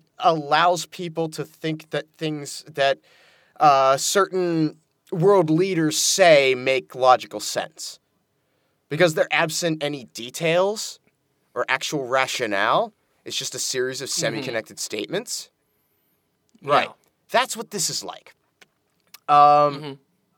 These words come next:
Speaker 1: it's just weird.
Speaker 2: It's, it's bollocks
Speaker 1: It's
Speaker 2: is, is
Speaker 1: total
Speaker 2: basically
Speaker 1: bollocks.
Speaker 2: it.
Speaker 1: Uh,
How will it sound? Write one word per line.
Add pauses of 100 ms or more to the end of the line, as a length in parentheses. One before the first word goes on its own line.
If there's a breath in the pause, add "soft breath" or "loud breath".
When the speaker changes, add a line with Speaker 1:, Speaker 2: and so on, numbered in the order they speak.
(180)
Speaker 1:
it's
just
weird. (120)
Speaker 2:
It's, (100)
it's (280)
bollocks
Speaker 1:
It's
Speaker 2:
is,
is
Speaker 1:
total
Speaker 2:
basically
Speaker 1:
bollocks.
Speaker 2:
it. (480 loud breath)
Speaker 1:
Uh,